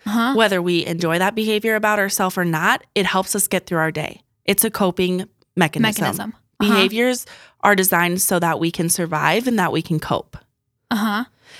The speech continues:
Speaker 2: And so for, like, an alcoholic in particular, they might be drinking to help cope with stress, with, um, maybe different traumas that they're trying not to
Speaker 1: Uh-huh.
Speaker 2: experience. Lots of different reasons,
Speaker 1: Yeah.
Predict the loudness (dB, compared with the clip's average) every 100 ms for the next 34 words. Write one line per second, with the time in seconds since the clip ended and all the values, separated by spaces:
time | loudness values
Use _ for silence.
0 | -20 -4 0 2 2 2 0 -2 0 0
1 | 0 0 -2 -2 -2 2 2 2 0 -2
2 | -4 -4 0 0 0 0 0 2 2 2
3 | 2 2 0 -2 -4 -2 -2 0 0 2
4 | 0 0 -2 -2 -2 -2 -2 -2 -2 -4
5 | -14 -20 -16 -4 0 2 2 2 -2 -4
6 | 0 0 2 0 -2 -8 -18 -18 _ _
7 | _ _ -2 2 2 2 -2 -8 -14 _
8 | _ _ -4 0 2 0 0 -2 -2 0
9 | 2 0 0 -2 -2 -4 0 0 0 0
10 | -2 -2 -2 -2 -2 0 2 2 2 0
11 | -4 -4 -2 -4 -6 -20 -20 -20 _ _
12 | _ _ _ _ 2 4 2 0 -2 0
13 | -2 -2 -2 0 0 2 2 0